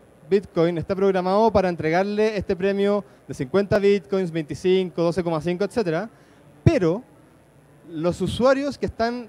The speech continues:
hace-, realizando transferencias de Bitcoin, eh, por ejemplo, si yo retiro de Bitso Bitcoins a una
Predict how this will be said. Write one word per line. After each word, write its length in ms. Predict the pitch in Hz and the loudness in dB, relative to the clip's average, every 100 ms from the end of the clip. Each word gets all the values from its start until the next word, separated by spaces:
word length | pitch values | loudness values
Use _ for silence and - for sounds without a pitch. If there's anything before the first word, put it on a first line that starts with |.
| - _ | -20 _
hace-, 220 | 151 190 | -14 -10
realizando 440 | 165 165 160 240 247 | -6 -6 -4 -4 -2
transferencias 680 | 208 190 - 190 269 262 240 | -4 -6 -2 -2 0 -2 -2
de 100 | 233 | -2
Bitcoin, 560 | 240 - 160 147 208 - _ - _ - _ _ - - | -2 -4 -6 -4 -6 -14 _ -20 _ -20 _ _ -20 -16
eh, 300 | 143 139 139 | -8 -6 -4
por 100 | 135 | -4
ejemplo, 280 | 151 196 170 | -4 -2 -2
si 160 | - 170 | -4 -2
yo 120 | 190 | 0
retiro 480 | 190 190 190 190 190 | 0 -2 0 0 0
de 140 | 160 | -2
Bitso 560 | 156 190 - 196 190 180 | -2 -4 -2 -2 0 0
Bitcoins 560 | 185 185 180 180 165 | -4 -4 -4 -4 -6
a 360 | 170 151 147 147 | -4 -2 -2 -2
una 720 | 160 165 156 147 143 131 131 | -4 -6 -6 -6 -6 -6 -8